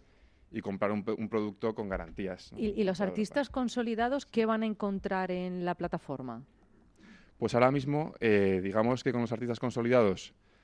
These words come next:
Speaker 1: trabajamos fuera de la plataforma, por así decirlo, y lo que hacemos es conectarles con inversores profesionales, sobre todo.
Speaker 2: Vale.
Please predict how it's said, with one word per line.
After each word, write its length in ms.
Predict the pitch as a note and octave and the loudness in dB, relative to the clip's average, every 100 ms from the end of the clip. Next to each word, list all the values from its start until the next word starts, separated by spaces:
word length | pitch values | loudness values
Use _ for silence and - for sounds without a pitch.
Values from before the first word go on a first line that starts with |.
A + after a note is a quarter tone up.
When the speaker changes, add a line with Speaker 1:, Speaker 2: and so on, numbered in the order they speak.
| _ - | _ 0
Speaker 1:
trabajamos 720 | G2+ G2 A#2+ A#2+ G2 F2 - - _ _ _ | 6 6 6 4 2 -2 -10 -20 _ _ _
fuera 300 | - B2 A#2+ | -2 4 8
de 80 | A#2 | 8
la 60 | A#2 | 6
plataforma, 680 | A#2+ A#2+ C3+ B2+ B2 E3 - | 4 0 0 0 -2 -6 -10
por 140 | - G#2 | -6 -4
así 160 | - | -4
decirlo, 420 | A2+ B2+ A#2 C#3 F#3 - - _ _ _ _ - | -4 -2 -2 -4 -6 -16 -20 _ _ _ _ -4
y 160 | B2+ | 2
lo 140 | B2+ A#2+ | 4 4
que 80 | A#2 | 2
hacemos 400 | A2 C3 B2+ C#3 | 2 0 0 0
es 240 | C3+ - | 0 -2
conectarles 760 | - A#2+ A2+ G2+ A#2+ B2+ C3 - | -4 -2 -2 0 0 0 -2 -4
con 440 | - A#2 A#2+ B2 | 2 4 2 -2
inversores 600 | - G#2+ G2+ G2 F#2+ A#2 - | -4 -2 0 -2 0 -2 -2
profesionales, 640 | A#2 G2+ G#2 G#2 G#2 G#2 | -6 -4 0 2 2 0
sobre 200 | G2+ F#2+ | -2 -2
todo. 140 | D3 | -4
Speaker 2:
Vale. 400 | C#3+ C#3 C3 B2+ | -8 -8 -10 -12